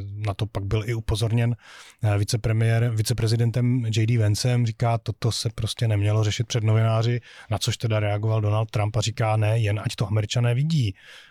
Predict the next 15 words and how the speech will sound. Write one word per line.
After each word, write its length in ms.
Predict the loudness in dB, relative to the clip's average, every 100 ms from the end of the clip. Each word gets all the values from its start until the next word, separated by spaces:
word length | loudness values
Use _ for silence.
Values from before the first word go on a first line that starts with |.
| -4
Eh, 160 | -2 0
takže, 500 | -2 -2 0 0 0
mm, 500 | -2 -4 -12 -18 -20 -20 _ -10 -8 -6
to 200 | -2 -2
bylo 420 | 0 0 0 -2
z, 100 | -6 -10 -14 -12 -8
z 200 | -6 -6
pozice 580 | -2 -2 -2 -2 -2 -2 -6 -20 -20 -20 _ -4
<clears throat> 220 | -2 0
Volodymyra 520 | 2 0 0 0 0
Zelenského 520 | 0 0 0 0 0
podle 180 | 0 0
mě 160 | 2 2
značně 400 | 2 0 0 0
nešťastné, 760 | 0 -2 -4 -2 0 0 -2